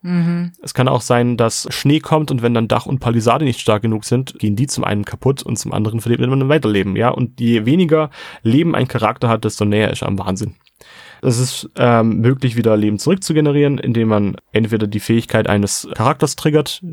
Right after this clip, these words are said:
Speaker 2: die das dann kann, oder man ruht sich aus. Man kann aber auch das Lager aufräumen, was dann die Moral steigert.
Speaker 1: Das heißt, man scheidet aber nicht aus in dem Spiel.
Speaker 2: Wenn man tot ist, ist man tot.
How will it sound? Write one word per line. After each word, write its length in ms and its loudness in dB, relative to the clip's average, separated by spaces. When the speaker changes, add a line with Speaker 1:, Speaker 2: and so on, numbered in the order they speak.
Speaker 2:
die 140 -4
das 180 -2
dann 160 2
kann, 240 -2
oder 220 4
man 200 2
ruht 200 -4
sich 240 -6
aus. 320 -4
Man 160 -2
kann 180 0
aber 200 2
auch 80 -2
das 160 -6
Lager 220 2
aufräumen, 340 2
was 140 0
dann 100 -2
die 80 -2
Moral 260 -4
steigert. 400 -8
Speaker 1:
Das 180 -6
heißt, 300 0
man 100 2
scheidet 520 0
aber 200 0
nicht 280 0
aus 440 -8
in 80 -8
dem 140 -6
Spiel. 420 -10
Speaker 2:
Wenn 100 4
man 140 2
tot 180 0
ist, 140 0
ist 160 -8
man 100 0
tot. 300 -8